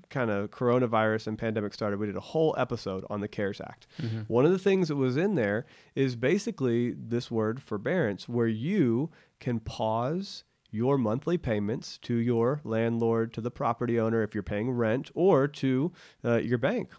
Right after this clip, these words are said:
Speaker 1: Let's say that you own a home and that you're
Speaker 2: Mm-hmm.
Speaker 1: making mortgage payments to your bank. You can make a pause in those monthly payments.
Speaker 2: Yeah.
Speaker 1: You can forbear. You can push it down the road a little bit.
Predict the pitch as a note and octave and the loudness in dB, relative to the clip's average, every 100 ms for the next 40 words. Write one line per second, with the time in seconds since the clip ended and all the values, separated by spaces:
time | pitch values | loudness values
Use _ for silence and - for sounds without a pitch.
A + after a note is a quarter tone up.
0 | - G#2+ - A#2+ C3+ A#2+ A2+ C3 B2+ A#2 | -4 -4 0 0 2 0 2 2 2 2
1 | A#2 A#2+ G2 G2 A2+ F#3 A2+ G#2+ G#2+ A2+ | 2 2 2 0 0 0 0 0 0 0
2 | A#2+ A#2 A#2+ G#2+ A2+ A#2+ A2+ A2+ A2+ A2 | 2 0 0 0 0 0 -2 0 0 -2
3 | - A2+ G#2 G#2 B2+ - - - - _ | -2 -2 0 0 -2 -6 -20 -20 -20 _
4 | - B2+ A#3 G3 D3+ D3 B2 E3 F#3 A2+ | -2 0 2 0 0 -2 -4 -4 -4 -4
5 | G2 - F2+ G#2 - E2+ F2+ - - _ | -4 -6 -8 -8 -10 -10 -8 -8 -10 _
6 | - - A#2 B2+ C#3 B2 - D3+ D#3+ D3+ | -20 -8 -2 0 0 -2 -2 2 2 4
7 | E3 G#2 G#2+ A#2 B2+ A2+ F3 G3+ F#3 E3+ | 2 2 0 0 -2 -2 -2 -2 -2 0
8 | F#3+ F#3+ G3 G3+ D3+ B2 A2 G#2 | 0 0 2 2 2 2 2 0